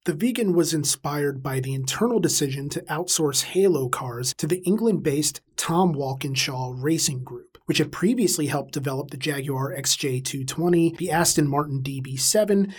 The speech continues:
and the Holden Special Vehicles brand. T W R Group developed two dope-looking show cars that made their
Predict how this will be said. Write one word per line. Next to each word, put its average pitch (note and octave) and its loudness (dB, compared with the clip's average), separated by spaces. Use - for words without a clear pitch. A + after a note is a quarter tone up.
and D#3+ 2
the D#3+ 4
Holden F#3+ 2
Special D3 -2
Vehicles C3 -2
brand. A#2+ -14
T F3+ 2
W C#3 0
R G#3 4
Group D3 -4
developed D3+ -2
two A3+ 0
dope-looking F3 -2
show E3+ 4
cars C3 -4
that C#3+ -6
made C#3+ -4
their C#3 -6